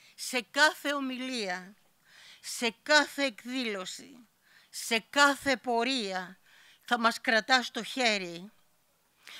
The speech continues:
γιατί είσαι ένας φάρος που φωτίζει το δρόμο μας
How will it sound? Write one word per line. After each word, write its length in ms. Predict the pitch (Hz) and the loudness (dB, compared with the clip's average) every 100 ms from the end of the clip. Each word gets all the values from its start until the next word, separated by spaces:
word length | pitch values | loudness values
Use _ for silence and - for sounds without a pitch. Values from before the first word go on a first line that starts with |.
| - | -18
γιατί 320 | 202 190 233 | -6 -2 -2
είσαι 200 | 254 - | -2 -2
ένας 420 | 277 262 240 - - | -2 0 -2 -4 -12
φάρος 560 | - 277 262 226 214 - | 2 6 6 6 0 -8
που 120 | 233 | -12
φωτίζει 520 | - 233 240 233 240 | -6 -6 -6 -6 -6
το 160 | - 220 | -6 -6
δρόμο 460 | 226 247 233 208 | 0 2 2 -2
μας 400 | 185 185 185 - | -6 -6 -8 -14